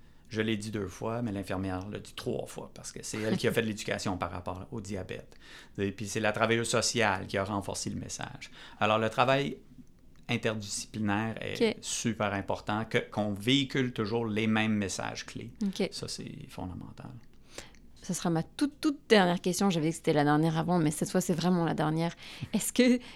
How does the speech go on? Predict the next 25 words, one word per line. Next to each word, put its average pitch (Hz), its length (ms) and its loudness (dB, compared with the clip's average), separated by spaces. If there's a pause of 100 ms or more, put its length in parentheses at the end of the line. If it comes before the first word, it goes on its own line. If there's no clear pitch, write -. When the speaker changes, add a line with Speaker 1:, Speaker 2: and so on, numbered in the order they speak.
(100)
Speaker 2:
euh, 185 40 6
justement, 202 380 6
par 202 160 4
rapport 180 260 2
à, 170 140 4
à - 340 0
vous, 170 200 -6
à 185 80 2
ce - 100 -2
travail 175 260 4
en 165 80 4
équipe, 202 280 4
est-ce 180 120 2
que - 80 -4
vous 151 160 -4
vous 156 120 -4
parlez 233 480 0
entre 233 280 0
vous ? 254 360 0
Est-ce 196 200 0
que, - 120 -2
euh, 175 400 6
vous 165 240 -2
avez, 180 420 6
euh, 175 140 2